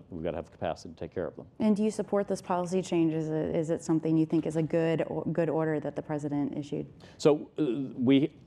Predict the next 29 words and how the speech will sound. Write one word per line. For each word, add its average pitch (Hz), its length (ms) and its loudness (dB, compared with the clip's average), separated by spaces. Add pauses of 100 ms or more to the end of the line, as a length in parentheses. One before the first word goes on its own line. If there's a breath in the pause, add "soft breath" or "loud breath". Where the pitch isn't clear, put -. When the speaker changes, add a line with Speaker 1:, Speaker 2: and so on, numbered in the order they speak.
(360)
Speaker 1:
nobody 123 580 6
has 95 180 -2
ever 104 160 2
desired 82 440 0
to 69 60 -14
separate 80 400 -4
families. - 480 -6 (300 loud breath)
The, 87 420 2 (600 loud breath)
if, 101 200 0
but 104 260 -2
it, 98 60 0
just 95 240 0
like 104 180 0
for 104 60 -4
you 107 240 2
or 147 80 4
me, 92 340 -2 (240)
uh, 82 280 -2 (280)
if 107 300 0
you 107 140 0
are 92 140 2
arrested, 110 520 -2
your 92 140 -6
kids 104 200 2
aren't 98 160 0
gonna 95 140 -4
be 87 80 -2
with 78 180 -2
you. 69 140 -12